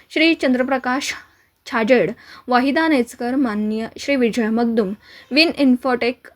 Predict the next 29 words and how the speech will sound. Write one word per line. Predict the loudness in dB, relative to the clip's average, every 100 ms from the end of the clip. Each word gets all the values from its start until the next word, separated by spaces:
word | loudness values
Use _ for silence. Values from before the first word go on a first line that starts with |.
| _ -4
जयसिंगपूर, | 0 0 0 -2 -2 -2 -4 -6 _ _ _ _
तृप्ती | -2 0 0 2
पगारे, | 0 -2 -2 -2 -4 -6 _ _
प्रोफेसर | -4 -2 0 0
डॉक्टर | 0 -2 -8 -8
त्रिशला | -6 2 2 4
कदम, | 2 0 -2 -4 -16 -20 _
संगीता | 0 2 4 2
पाटील, | 2 -2 -2 -4 -2
ग्रंथपाल | -2 -2 -4 -2 0 0 -4 _ -2
मिनाज | 2 4 2 -2 -12 -20 _
नायकवडी | -2 -2 2 2 2
यांनी | 2 2
महाविद्यालयाचा | 2 0 0 2 2 2 0 -2
देणगी | -2 0 2 0
दिल्याबद्दल | 2 2 2 0 0
त्यांचा | 0 -2 -4
सत्कार | -8 -8 -10
करण्यात | -8 -8 -8 -8
आला. | -10 -12 _ _
दुपारच्या | 0 8 8 8 0
सत्रामध्ये | -2 0 2 2 4 2
विविध | 2 -2
गुणदर्शनाचा | -2 -2 0 0 0 -2 -2 -4
कार्यक्रम | -2 -4 -2 0
पार | 2 2
पडला. | 2 0 0 0
यामध्ये | -2 -4 0 2
विद्यालयातील | 2 4 4 4 0 0